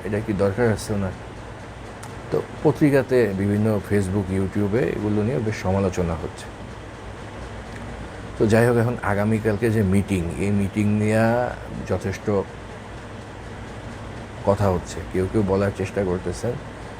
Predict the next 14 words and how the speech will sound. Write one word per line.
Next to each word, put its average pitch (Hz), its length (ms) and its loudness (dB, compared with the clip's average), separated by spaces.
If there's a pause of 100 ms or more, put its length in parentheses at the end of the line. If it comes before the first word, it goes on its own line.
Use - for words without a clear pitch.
(160)
যে 190 120 6
মিটিং 127 520 4
আসলে 110 300 4
basically 101 640 2 (200)
ডক্টর 92 240 2
ইউনূস 101 300 2
চাইবেন 95 400 2 (220)
যে 85 180 2
জুলাই 95 280 4
সনদে 98 500 0 (100)
বিএনপি 90 340 0
সমর্থন 92 520 0
থাকুক, - 240 -8 (1080)
আর 80 260 4